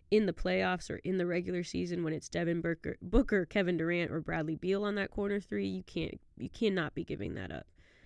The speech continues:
And then again, uh, Hunter Tyson, tough game for him.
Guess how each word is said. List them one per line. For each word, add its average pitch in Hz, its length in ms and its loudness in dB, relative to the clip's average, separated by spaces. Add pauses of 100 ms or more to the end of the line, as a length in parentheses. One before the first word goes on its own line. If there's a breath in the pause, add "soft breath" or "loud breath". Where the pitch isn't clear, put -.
(500 soft breath)
And 214 180 2
then 233 140 4
again, 196 540 4
uh, 170 340 2
Hunter 208 300 2
Tyson, - 580 -2 (680)
tough 269 320 0
game 175 280 2
for 170 160 -2
him. 175 400 0